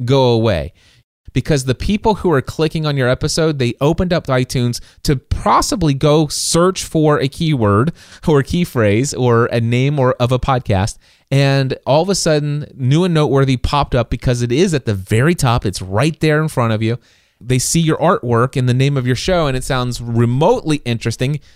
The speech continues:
but it's not exactly what they're looking for. Mark, I don't know about you, but there's never a time I'm looking for at least five or six new podcasts that I need to scri-, subscribe to.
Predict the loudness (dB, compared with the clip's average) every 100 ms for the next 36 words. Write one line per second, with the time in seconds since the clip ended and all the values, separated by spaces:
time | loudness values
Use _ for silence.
0 | _ -2 -2 0 -2 -2 -2 -2 -2 -2
1 | -2 -4 -4 -2 -4 -10 _ -2 -2 0
2 | 0 0 0 -4 -4 -4 -4 -10 _ _
3 | _ _ -4 -2 0 -2 0 0 0 0
4 | 0 -2 0 0 2 2 2 2 0 0
5 | 0 0 -2 -2 -2 -2 2 2 2 -2
6 | -2 -2 0 0 -2 -4 -4 -2 0 -2
7 | 0 0 0 0 0 0 -2 -6 -8 -6
8 | -6 -2 -4 0 0 0 -2 -4